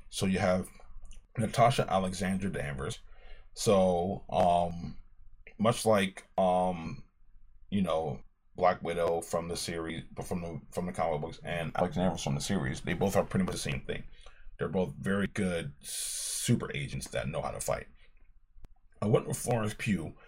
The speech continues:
Florence Pugh is gonna be making an appearance in the Black Widow movie that should have came out last year, but we're not gonna talk about that. Um, since Natasha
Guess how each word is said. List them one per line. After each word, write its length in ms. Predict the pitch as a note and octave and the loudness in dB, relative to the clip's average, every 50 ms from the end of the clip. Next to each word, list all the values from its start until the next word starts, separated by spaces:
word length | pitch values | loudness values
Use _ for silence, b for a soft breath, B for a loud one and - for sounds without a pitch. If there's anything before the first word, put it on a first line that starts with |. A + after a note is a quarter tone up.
| B B B - | B B B -14
Florence 420 | - - - C#3 C#3+ D#3 D3+ C#3+ | -8 2 4 6 8 8 6 4
Pugh 240 | - - C#3+ C#3 C3+ | 2 4 4 4 6
is 200 | - - A2+ - | 6 4 2 2
gonna 180 | - B2 A#2 A#2 | 4 4 4 6
be 100 | B2 A#2 | 6 6
making 240 | A2+ A2 G2+ A#2+ G#2 | 6 6 4 4 2
an 80 | G2+ | 2
appearance 200 | F#2+ - G#2+ G2 | 2 2 2 4
in 60 | G2+ | 4
the 80 | F#2+ F2+ | 4 2
Black 280 | D#2 F#2+ F#2+ E2+ - F2+ | 4 2 2 2 2 -2
Widow 160 | F2+ F2+ E2+ | -4 -4 -4
movie 280 | F2 F2 E2+ E2 F2 - | -4 -6 -4 -4 -2 0
that 160 | E2 D#2+ D2+ | 0 0 0
should 140 | - - D#2+ | 0 -4 -6
have 100 | D#2 - | -6 -6
came 200 | - - F2 D2+ | -8 -6 -4 -4
out 160 | C#2+ - - | -4 -2 0
last 220 | C2+ C#2 C#2+ - | 0 0 0 0
year, 480 | D#2+ D#2+ F#2 F#2+ F#2+ D#2+ C#2+ C#2 D2 D#2 | -2 2 2 4 4 4 2 -2 -4 -4
but 260 | - - E2+ - - | -4 -4 -4 -2 -2
we're 60 | - | -2
not 140 | D2+ D2 C#2+ | -2 -2 -2
gonna 140 | D2 D#2+ D#2+ | -2 -4 -4
talk 280 | - - - C3 - - | -4 -2 -2 -2 -2 -2
about 260 | C#2+ C2 B1 C2+ - | -2 -2 -4 -2 -4
that. 280 | C2 B1+ C2 - - B B B B B B B B B B B B B B - - | -2 -2 -2 -4 -6 B B B B B B B B B B B B B B 2 4
Um, 500 | - E2+ E2+ D#2+ D#2+ D#2+ E2 E2 - - - - - - - - - | 6 6 8 6 6 2 0 -4 -8 -10 -14 -18 -18 -18 -18 -10 -6
since 680 | - - - D3 C#3+ C#3+ B2+ - - - - - - - - - - - - - - - - | -2 4 6 8 8 8 6 4 2 -2 -2 -4 -6 -10 -14 -14 -14 -14 -14 -14 -16 -10 -4
Natasha 760 | - A#2+ G#2 - - A#2+ F#2+ G#2 - - G2 F#2+ F#2+ G2+ B2 | -2 -2 0 4 6 6 8 8 8 6 6 4 4 2 0